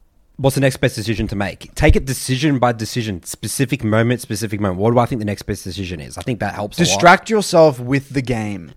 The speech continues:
Speaker 2: What do I do next?
Speaker 1: There's information
Speaker 2: Oh.
Speaker 1: there. Let's do something with it.
Speaker 2: Yeah, that's it. Gather information, try and process it. Are we gonna contest the next objective? Yes or no?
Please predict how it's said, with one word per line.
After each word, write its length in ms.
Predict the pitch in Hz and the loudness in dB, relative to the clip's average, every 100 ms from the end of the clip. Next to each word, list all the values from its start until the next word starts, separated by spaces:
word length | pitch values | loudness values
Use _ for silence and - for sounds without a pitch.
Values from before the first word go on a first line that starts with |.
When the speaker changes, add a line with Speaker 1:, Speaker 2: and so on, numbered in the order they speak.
| _ _ _ _ _ _ | _ _ _ _ _ _
Speaker 2:
What 100 | 123 139 | 0 4
do 40 | |
I 40 | 156 | 6
do 120 | 160 | 6
next? 380 | 185 - - - _ _ | 2 0 -8 -20 _ _
Speaker 1:
There's 140 | 107 | 0
information 520 | 147 165 123 147 147 117 | 2 4 4 6 4 4
Speaker 2:
Oh. 20 | |
Speaker 1:
there. 220 | 143 151 | 2 2
Let's 220 | 113 117 | -2 -8
do 160 | - 127 | -4 -2
something 280 | 151 127 117 | 0 0 2
with 140 | 165 | 2
it. 60 | 165 | 2
Speaker 2:
Yeah, 100 | - | 2
that's 280 | 139 131 - | 6 6 6
it. 160 | 101 - 127 | -6 -10 4
Gather 300 | 151 156 165 | 4 6 2
information, 540 | 143 139 139 135 131 | 0 0 0 -2 -6
try 180 | - 127 | -2 -4
and 80 | 117 | -2
process 320 | 107 101 98 | -4 -4 -14
it. 180 | - - | -16 -6
Are 80 | 127 | -4
we 120 | 131 | -2
gonna 180 | 131 123 | -4 -6
contest 300 | 117 135 139 | 4 6 6
the 60 | |
next 180 | 123 - | 4 -6
objective? 480 | 123 160 160 170 143 | 0 0 2 -4 -4
Yes 240 | 117 110 | -4 -4
or 80 | 113 | -6
no? 240 | 104 - | -8 -12